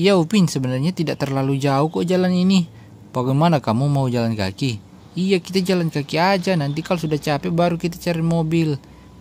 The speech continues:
buat numpang. Oh ya sudah kalau begitu. Ayo kita jalan kaki. Aku juga mau jalan kaki.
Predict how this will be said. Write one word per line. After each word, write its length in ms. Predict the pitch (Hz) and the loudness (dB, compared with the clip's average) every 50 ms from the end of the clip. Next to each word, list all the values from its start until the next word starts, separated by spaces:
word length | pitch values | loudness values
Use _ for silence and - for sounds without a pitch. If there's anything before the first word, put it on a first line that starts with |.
| - | -10
buat 240 | - 131 139 135 - | -4 -4 -4 -4 -2
numpang. 560 | - 156 165 170 170 165 180 175 170 165 151 135 - - - - - - - - - | -2 0 0 0 0 2 2 2 4 2 2 -2 -8 -12 -20 -20 -20 -20 -16 -8 -4
Oh 80 | 151 156 | -2 -2
ya 160 | 147 139 131 | 0 -2 -2
sudah 240 | - - 156 165 165 156 | -2 -2 0 0 0 0
kalau 160 | - 160 156 | 0 -2 0
begitu. 400 | 156 156 156 170 170 165 175 170 131 - - - - - - - | 0 0 2 0 0 2 0 -2 -2 -4 -10 -20 -20 -18 -8 -4
Ayo 240 | 143 147 160 165 131 - 131 | 0 2 2 2 0 -2 -4
kita 160 | 143 143 151 | -8 -6 -4
jalan 240 | 151 156 156 147 151 | -2 -2 -2 -2 -2
kaki. 320 | 143 160 160 - 165 131 | -2 -4 -4 -4 -4 -4
Aku 160 | 123 - 143 | -4 -2 -2
juga 240 | 135 135 127 127 123 | -2 0 0 0 0
mau 240 | 123 120 113 113 117 127 127 | 0 0 0 0 0 0 0
jalan 240 | 139 139 139 135 | 0 0 0 0
kaki. 480 | 131 - 147 143 139 - - 151 143 123 | -2 -2 -2 -2 -2 -2 -2 -2 -2 -2